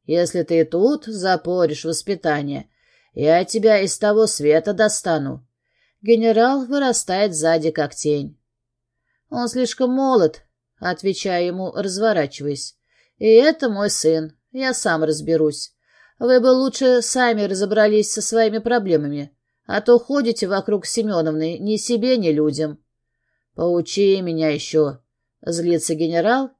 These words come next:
и отходит от меня. Не знаю, что там происходит у генерала,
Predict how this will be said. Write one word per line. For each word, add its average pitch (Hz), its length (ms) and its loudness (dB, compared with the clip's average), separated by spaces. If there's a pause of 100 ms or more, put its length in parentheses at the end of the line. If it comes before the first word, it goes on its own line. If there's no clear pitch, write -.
(120)
и 311 80 -8
отходит 175 680 -4
от 156 220 -6
меня. 151 460 -6 (960)
Не 277 140 -2
знаю, 214 380 0
что 185 200 -4
там 156 200 0
происходит 165 640 0
у 160 40 0
генерала, 160 680 0